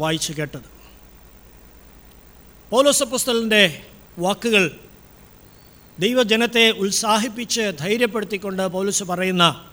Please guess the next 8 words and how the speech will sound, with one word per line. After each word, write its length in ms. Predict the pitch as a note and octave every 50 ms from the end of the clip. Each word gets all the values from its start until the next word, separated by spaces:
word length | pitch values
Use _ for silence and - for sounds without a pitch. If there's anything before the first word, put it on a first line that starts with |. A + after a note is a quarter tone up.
| - - - - - - - - - - - - - - - -
പൗലോസിൻ്റെ 440 | E3 F#3+ G3+ G#3+ G#3 A3 G#3 F#3 F3+ F3 E3+
വാക്കുകളാണ് 640 | F3 - - G#3 F#3+ F3+ F3 E3+ E3+ E3+ E3+ E3 D3 - - - - - - - - - - - - - - - - - - - - - - - - - - - D#3
നമ്മളിവിടെ 320 | E3+ F3 E3+ E3+ E3 D#3+ D#3
വായിച്ചു 300 | D#3+ D#3+ E3 D#3+ - - E3
കേട്ടത്. 320 | D3 D3+ C3+ - C#3+ B2+ - - - - - - - - - - - - - - - - - - - - - - - - - -
ഈ 100 | G#3+ A3 A3+ A3
വചനം 360 | A#3 A3+ A#3+ C4 B3+ A#3+ A#3+ A3
നമ്മെ 240 | G#3 G#3+ G#3+ G#3+